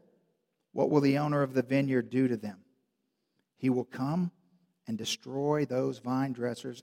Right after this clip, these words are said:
and give the vineyard to others." And when they heard it, they said,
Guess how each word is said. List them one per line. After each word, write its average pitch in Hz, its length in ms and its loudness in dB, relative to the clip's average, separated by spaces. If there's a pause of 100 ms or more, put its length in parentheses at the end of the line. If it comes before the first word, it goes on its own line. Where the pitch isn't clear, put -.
and 107 200 -4
give 123 300 -6
the 120 80 -14
vineyard 123 460 -6
to 110 100 -14 (100)
others." - 540 -14 (1800)
And 123 140 -4
when 123 140 2
they 117 160 0
heard 160 400 0
it, 190 200 2
they 123 180 -4
said, 123 440 -6